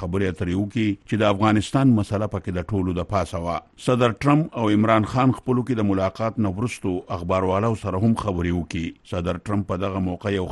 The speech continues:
خبره وکړه، که امریکا غواړي چې په افغانستان کې لازمي جنگ وګټي، نو په یو هفته کې دننه دننه یې ګټلی شي، خو ده ووی چې زه یو کروڑ خلک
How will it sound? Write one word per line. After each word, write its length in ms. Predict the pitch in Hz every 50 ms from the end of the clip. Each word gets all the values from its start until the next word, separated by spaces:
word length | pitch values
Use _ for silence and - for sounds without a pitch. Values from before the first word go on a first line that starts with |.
| -
خبره 280 | 90 85 92 92 92 95 101
وکړه، 360 | - - 117 110 110 104 101 _
که 160 | - 95 87 92 98
امریکا 320 | 92 92 85 - 117 101 87 101
غواړي 320 | 113 117 120 120 117 113 104 101 - _ -
چې 140 | 110 - -
په 80 | 95 90
افغانستان 640 | 85 85 92 92 95 95 90 - - 110 110 107 92
کې 180 | - 92 90 90
لازمي 360 | 92 85 80 87 95 107 107 98 107
جنگ 240 | 98 98 - -
وګټي، 640 | 117 107 120 117 98 117 113 107 95 - _ - 104
نو 80 | 95 - -
په 100 | 101 110
یو 80 | 120 123 127
هفته 320 | 113 95 - - 127 107 -
کې 180 | 110 90 92
دننه 340 | 95 107 117 123 120 107 95 90
دننه 320 | 95 101 110 110 104 92 87
یې 240 | 92 - 104 92
ګټلی 340 | 87 82 - 110 113 123 127 110 - 127
شي، 100 | 120 107 95 - _ -
خو 140 | 104 92 85 98
ده 100 | 107 117
ووی 200 | 117 117 113 104 98 87 - _
چې 180 | - - 92 95
زه 120 | 104 101 92 107
یو 80 | 113 110 98 - - 110
کروڑ 260 | 98 92 87 - - 117
خلک 340 | 107 104 101 - - -